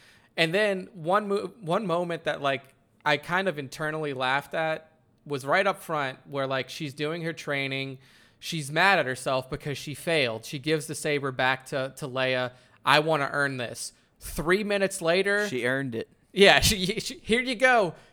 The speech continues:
Speaker 1: You earned the saber now. Get outta here."
Speaker 2: After
Speaker 1: I mean
Speaker 2: basically yelling at Leia, like, "Hey,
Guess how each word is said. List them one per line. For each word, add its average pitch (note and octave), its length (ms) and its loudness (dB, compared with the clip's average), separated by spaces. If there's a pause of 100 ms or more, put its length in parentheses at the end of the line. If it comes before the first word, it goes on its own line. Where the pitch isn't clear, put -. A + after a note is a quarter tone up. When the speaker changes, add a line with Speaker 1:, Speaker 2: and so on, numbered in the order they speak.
(180)
Speaker 1:
You F#3+ 200 -2
earned A3 240 4
the G#3 60 -6
saber G#3+ 400 2
now. E3 360 0 (100)
Get F#3 160 0
outta G3 200 6
here." D3 400 -4
Speaker 2:
After D3+ 300 8
Speaker 1:
I D#3 40 4
mean D3 60 0
Speaker 2:
basically D3 340 4
yelling C3+ 380 6
at A#2+ 80 0
Leia, C3 300 4
like, A2+ 200 -2
"Hey, A#2+ 360 2